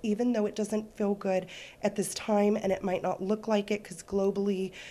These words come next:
we're going to see, like, a lot of changes, um, around money, finances, um, any land,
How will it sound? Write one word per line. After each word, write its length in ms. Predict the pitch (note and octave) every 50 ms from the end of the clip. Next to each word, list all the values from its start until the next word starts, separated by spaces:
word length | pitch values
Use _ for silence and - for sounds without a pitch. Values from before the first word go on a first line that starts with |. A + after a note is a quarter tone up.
| - - - -
we're 140 | G#3 F#3+ F#3
going 320 | E3+ F#3+ F#3 F#3 F3+ E3+
to 120 | - G3+
see, 500 | F3 - - - G#3 F#3 F3+ F3+ F3 F#3 -
like, 220 | - F3+ E3 D#3+ -
a 40 | E3+
lot 300 | E3+ E3+ F#3 F3 E3+ F3
of 120 | F3+ E3+
changes, 680 | - - - G3 F3+ F3+ F#3 E3+ F3 D#3+ D#3 D#3 - - - - - - - - - - - -
um, 320 | G#3+ G3 F#3 F#3 F#3 F#3 - -
around 640 | G3+ F#3+ F#3 F#3+ F3+ F3 E3+ E3+ E3+ E3+ E3+ E3+ - - - - - -
money, 560 | - G3+ G3+ G#3 G3 G3 G3 F#3 E3+ D#3 D#3+ - - -
finances, 1040 | G3+ F#3+ F#3+ G3 G3 F#3+ F3 D#3+ D#3+ D#3 - F#3 E3 D#3+ D#3 D3+ D#3 - - - - - -
um, 560 | G#3+ F#3+ F#3 F3+ E3+ E3 D#3 D#3+ E3 D#3+ D3 - - - - - - - - - - - - - - - - - - - - - - - -
any 260 | A3 A3 A#3 A3 - - - - - - -
land, 720 | G#3 A3+ A3 A3 A3+ A3 G3+ F#3 F3+ E3 E3 E3+ E3+ -